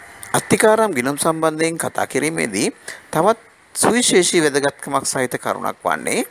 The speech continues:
ඒවා සම්බන්ධයෙන් ව්‍යවහාර කළ යුතු පහත කියැවෙන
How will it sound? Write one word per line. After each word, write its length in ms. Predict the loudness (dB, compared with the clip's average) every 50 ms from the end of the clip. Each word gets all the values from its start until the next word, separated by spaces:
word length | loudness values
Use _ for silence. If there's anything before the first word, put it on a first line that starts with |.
| -10 -20 -20 -20 -20 -20 -20 -20 -20 -20 -20 -20 -20 -20 -14 -6 0
ඒවා 300 | 2 2 4 4 4 2
සම්බන්ධයෙන් 680 | 2 0 -2 -2 -2 -2 -4 -2 -2 0 0 0 0 -2
ව්‍යවහාර 500 | -6 -2 0 2 2 2 2 2 2 0 0
කළ 200 | -2 -2 0 2 2
යුතු 260 | 2 2 2 4 2 2 2 0 -12 -20 -20 -20 -16 -4
පහත 500 | 0 2 2 2 2 0 -2 -2 -4 -8
කියැවෙන 560 | -8 -6 -4 0 0 2 2 2 0 -2 -2